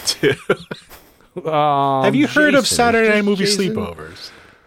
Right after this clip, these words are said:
Speaker 2: Oh, you have, have you? Okay, well, is this, I'm looking for Mister, uh, Vanderbilt. No, he doesn't live here anymore. Do you have a forwarding address or number for him?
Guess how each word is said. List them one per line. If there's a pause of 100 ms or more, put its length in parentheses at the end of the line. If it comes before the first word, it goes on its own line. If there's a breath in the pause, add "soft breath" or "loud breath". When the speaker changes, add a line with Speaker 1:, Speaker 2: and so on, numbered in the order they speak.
(300 soft breath)
Speaker 2:
Oh,
you
have,
have
you?
Okay,
well,
is
this,
I'm
looking
for
Mister,
uh,
Vanderbilt.
No,
he
doesn't
live
here
anymore.
Do
you
have
a
forwarding
address
or
number
for
him?